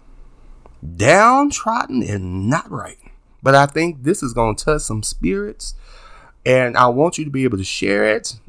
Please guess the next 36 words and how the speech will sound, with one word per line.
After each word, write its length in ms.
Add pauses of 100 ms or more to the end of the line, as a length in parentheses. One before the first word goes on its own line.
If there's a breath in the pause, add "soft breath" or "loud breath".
amongst 580
the 80
people 380
that 240
you 80
need 200
to 80
share 360
with. 200
My 280
God, 420 (140)
he 180
bo 240
shada 640
a 320
la 220
pukli. 720
Yes, 380
God, 400 (240 loud breath)
you 140
heard 280
that. 140
I 100
had 140
got 180
French 380
with 160
y'all 200
today. 340 (640 loud breath)
All 240
right, 320
this 500
week's 320
pearls 460
of 100
wisdom 640